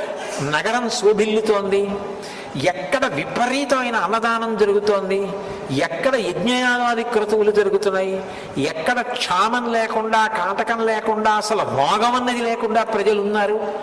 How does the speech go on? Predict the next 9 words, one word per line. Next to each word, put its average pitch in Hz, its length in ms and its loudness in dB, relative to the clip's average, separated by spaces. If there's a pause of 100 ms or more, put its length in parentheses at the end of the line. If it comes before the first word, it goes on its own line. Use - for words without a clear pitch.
(460)
భోగట్టా 196 480 0
చేయమన్నాడు. 156 580 -2 (600)
కాశీపట్టణం 226 1300 0 (560)
అసలు 214 300 2 (260)
ఏ 214 340 2
విధమైన 226 640 0
సమస్య 233 580 0
లేకుండా 202 460 0
శోభిల్లుతోందన్నారు. 156 1400 -2